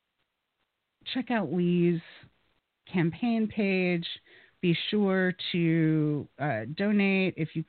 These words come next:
can, and, um, pay attention to this guy because he's young and he really does seem to be a new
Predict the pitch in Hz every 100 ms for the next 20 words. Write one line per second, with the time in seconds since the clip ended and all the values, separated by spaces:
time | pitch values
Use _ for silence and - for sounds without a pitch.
0 | - 226 220 208 196 190 185 - - -
1 | - 180 190 196 190 185 180 - - -
2 | 180 175 175 170 160 160 165 _ _ _
3 | _ _ _ _ - 262 349 311 254 208
4 | 202 170 160 - 147 135 165 - - -
5 | - 208 202 170 190 170 175 233 285 269
6 | 277 262 - - - _ 185 190 185 190
7 | 185 185 170 - _ _ _ - - 214
8 | 202 254 254 247 226 - _ _ - 190
9 | 190 190 185 - - - 185 180 175 170
10 | - - - 180 165 180 175 165 165 _
11 | - _ _ _ _ _ _ _ 180 175
12 | 180 208 254 254